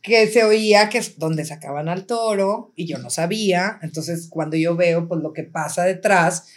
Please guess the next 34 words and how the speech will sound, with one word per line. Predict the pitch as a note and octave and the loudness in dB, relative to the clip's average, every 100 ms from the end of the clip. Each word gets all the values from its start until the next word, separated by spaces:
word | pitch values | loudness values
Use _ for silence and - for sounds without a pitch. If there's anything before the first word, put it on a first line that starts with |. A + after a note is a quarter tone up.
| _ | _
me | F3 | -2
mareo | F3+ G3 A3 F#3+ G#3 | 2 4 6 6 6
y | F3+ | 2
el | D#3 | 0
señor | E3+ E3 | 0 0
me | E3 E3+ | 0 0
dice, | E3+ E3+ | 0 0
"No, | F#3+ A3 | 0 -2
es | D#3+ - | -4 -6
que | E3+ | -8
concéntrate | F3+ F3+ E3+ F3+ E3+ E3 E3 E3 G#3 G#3 | -6 -6 -4 -2 -2 -2 -4 -2 -4 -2
en | F3 E3+ D#3+ | -4 -2 0
la | D#3 C#3+ | -2 -4
forma | - D3+ D3 D#3 E3+ | -6 -4 -4 -2 -4
en | F#3 | -2
la | F3 D#3+ | -2 -2
que, | D#3+ D3+ C#3 C3 _ _ _ _ _ | -4 -6 -6 -8 _ _ _ _ _
pues, | F3+ | -2
no | F3+ E3+ | 0 0
sé | G3 | -2
cómo | G3+ G3 | -2 -2
se | G3 | -2
dice, | F#3 F3 D#3+ | -2 -4 -6
en | D3 | -6
la | D3 | -6
que | C#3+ | -6
le | C#3 | -8
ponen, | - D3 C#3+ D#3 E3 D3+ C#3+ B2+ A#2+ | -6 -6 -6 -6 -6 -8 -10 -12 -12
en | E3+ | -4
la | E3 | -4
que | E3 | -4
se | D#3+ | -4
hace | E3 G#3+ | -4 -4
la, | A#3 | -6